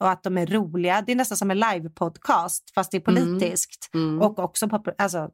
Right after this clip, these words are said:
Speaker 1: populärkultur. Men i alla fall, då var, de hade de då häromdagen, jag vet inte om du såg det, för de har ju varit, eh, frontat i alla tidningar.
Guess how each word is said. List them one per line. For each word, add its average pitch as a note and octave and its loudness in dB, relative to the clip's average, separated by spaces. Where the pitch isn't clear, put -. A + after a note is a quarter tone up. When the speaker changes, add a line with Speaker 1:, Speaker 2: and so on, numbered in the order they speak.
Speaker 1:
populärkultur. E3+ -4
Men B3+ 2
i C4 2
alla B3+ 0
fall, F#3+ 0
då B3+ 2
var, G#3 0
de A3 0
hade A3+ 0
de C#4 -2
då F#3+ 0
häromdagen, F#3 -2
jag G3 0
vet G#3+ 0
inte G#3 0
om F3 -4
du F#3 -2
såg G#3 0
det, E3+ -6
för - -16
de F#3 -2
har G3 2
ju F#3+ -2
varit, E3+ -2
eh, C#3+ -8
frontat F#3 -2
i - -4
alla F3 0
tidningar. F#3 -2